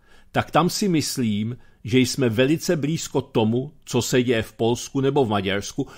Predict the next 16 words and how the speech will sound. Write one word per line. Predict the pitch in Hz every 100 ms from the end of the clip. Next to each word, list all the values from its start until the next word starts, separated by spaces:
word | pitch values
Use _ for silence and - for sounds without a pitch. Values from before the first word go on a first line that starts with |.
| -
protože | - 127 180 147
je | 151
dost | 131 135
skandální, | - - 175 180 151 123 92 90 90
když | 90 104 - -
ombudsman, | 120 113 113 - 104 104 95 -
ochránce | 127 120 135 127 135 - 110
práv, | - 92 85 107 - - - - - -
odmítá | 120 120 147 170 190 180
bránit | 135 120 117 117 123 143 - -
práva | - 107 113 123 147
některých | 123 - 135 135
skupin | - 139 139 139
obyvatel, | - 147 123 92 104 101
konkrétně | - 131 120 120 131 139 131 147
Romů. | 160 160 101